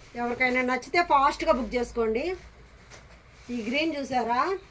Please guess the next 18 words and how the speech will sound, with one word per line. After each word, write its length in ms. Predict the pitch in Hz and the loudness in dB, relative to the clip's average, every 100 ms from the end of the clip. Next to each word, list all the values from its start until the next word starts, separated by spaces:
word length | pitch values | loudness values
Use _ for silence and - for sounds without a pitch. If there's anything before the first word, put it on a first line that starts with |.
| - - - - - - - 262 | -20 -20 -18 -10 -10 -10 -8 -6
ఈ 120 | 247 | -4
గ్రీన్ 300 | 247 277 320 | 0 0 4
అయితే 460 | 302 254 294 320 | 2 2 2 2
ట్వంటీ 340 | 339 277 262 277 | 0 -4 -4 -4
ఇయర్స్ 380 | 269 277 294 254 | -2 -2 -4 -4
బ్యాక్, 600 | 254 254 302 277 285 427 440 - - - - - - 262 | -4 -2 -4 -6 -6 -6 -10 -16 -20 -20 -20 -20 -16 -4
ఆ, 140 | 269 | -2
ఫిఫ్టీన్ 420 | 262 277 - 302 285 | -2 4 4 2 -2
ఇయర్స్ 300 | 285 294 240 | -2 -2 -4
బ్యాక్ 360 | 262 262 262 294 | -4 -4 -8 -8
ఎక్కువ 440 | 247 240 - 339 - | -6 -8 -6 -4 0
పట్టు 280 | 285 240 - | -2 -2 -6
చీరలకి 320 | 285 247 233 | -6 -6 -10
ఈ 340 | 294 262 254 214 214 | -8 -4 -4 -4 -6
గ్రీన్ 300 | 269 285 285 262 240 226 208 202 214 | -4 -4 -4 -4 -2 -2 -4 -8 -14
బార్డర్ 400 | 196 226 247 269 240 233 | -6 -2 0 0 0 0
ఎక్కువ 300 | 226 - 247 | -2 -2 -2
వచ్చేది. 520 | - 226 202 262 | 0 -2 -2 -6